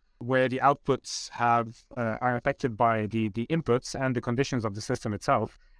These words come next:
and the inputs vary by things like the, uh, quality and properties of different batches of materials, the type of fuel that you're using, and the different batches of fuel that you're using, which should have different properties as well.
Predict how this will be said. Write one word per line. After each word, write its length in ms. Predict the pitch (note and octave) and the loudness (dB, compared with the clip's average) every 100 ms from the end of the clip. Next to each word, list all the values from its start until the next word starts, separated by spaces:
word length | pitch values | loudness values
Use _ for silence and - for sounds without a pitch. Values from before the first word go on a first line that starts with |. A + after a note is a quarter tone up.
| - | -4
and 180 | B2 | 0
the 60 | B2 | 2
inputs 460 | D3 D3+ B2+ - - | 0 0 -4 -6 -2
vary 440 | B2+ C3 C3 B2+ | 2 2 2 0
by 260 | G#2+ A2 A2 | 2 0 0
things 300 | C3 B2 A2 | -2 -2 0
like 280 | A2+ G#2+ G2+ | 0 0 0
the, 460 | A2 G#2+ G#2+ G#2+ A2 | 0 2 2 -2 -2
uh, 180 | G#2+ G#2 | -4 -4
quality 260 | - C#3+ C3 | 0 0 0
and 80 | A2 | 0
properties 340 | C3 - A#2 | 0 0 -4
of 100 | G#2 | -2
different 240 | A#2 A2+ | -4 -4
batches 260 | G#2+ A2 G2 | -4 -4 -6
of 60 | F#2+ | -8
materials, 640 | G#2+ G3 F3+ D#3+ D3 A2+ | -2 2 4 4 0 -2
the 120 | G#2+ | -6
type 340 | - C3+ B2+ A#2+ | 0 2 2 -2
of 80 | |
fuel 260 | - B2+ A#2+ | -2 0 0
that 200 | G#2+ G2 | -2 -4
you're 100 | G#2+ | 0
using, 420 | A2+ A#2+ A#2 A2+ G#2 | 0 2 0 0 0
and 160 | G2 | -2
the 220 | G#2 G2+ | -2 -2
different 360 | G2 A#2+ - G#2+ | -2 -4 -2 0
batches 360 | A2+ - A#2 G#2+ | 0 0 -4 -6
of 100 | - | -2
fuel 180 | A#2+ A2 | 0 0
that 180 | G#2 | -2
you're 80 | A2+ | -2
using, 160 | A2+ G#2 | -2 -2
which 100 | G2 | -6
should 160 | - | -6
have 180 | G2+ G#2 | -4 0
different 540 | A2 - G#2+ - - - - - | 0 -2 -4 -4 -12 -20 -14 -2
properties 400 | C#3 - B2 A2+ | -2 0 -2 -2
as 120 | G#2 | 0
well. 280 | C3 C3 | 2 2